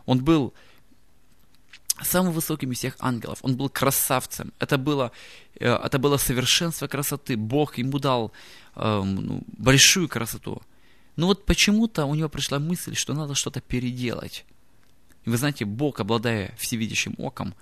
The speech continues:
он низвергл этого дьявола на, на землю. И вы посмотрите, эту же линию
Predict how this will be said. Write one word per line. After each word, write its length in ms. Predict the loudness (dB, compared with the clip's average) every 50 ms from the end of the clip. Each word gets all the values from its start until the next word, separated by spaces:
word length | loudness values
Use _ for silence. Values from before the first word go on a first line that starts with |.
| -20 -20 -20 -8 0
он 280 | 4 4 4 4 4 2
низвергл 680 | 4 4 4 4 2 -2 -2 0 0 0 -2 -4 -10 -8
этого 260 | -6 -4 -2 -2 -2
дьявола 460 | -2 -2 -2 -2 -2 -2 -2 -4 -6
на, 220 | -4 -4 -4 -4 -4 -6 -10 -6
на 140 | -2 0 0
землю. 420 | 0 0 -2 -2 -2 -4 -8 -10 -14 -18 -20 -20 -20 -20 -20 -20 -20 -20 -18 -18 -10 -2 0
И 80 | 2
вы 80 | 2 4
посмотрите, 600 | 2 0 0 0 0 0 0 0 -2 -2 -4 -8 -4 0
эту 260 | 2 2 2 2 0
же 160 | -4 -2 -2 -2
линию 500 | -2 -2 -2 -2 -2 -4 -6 -6 -8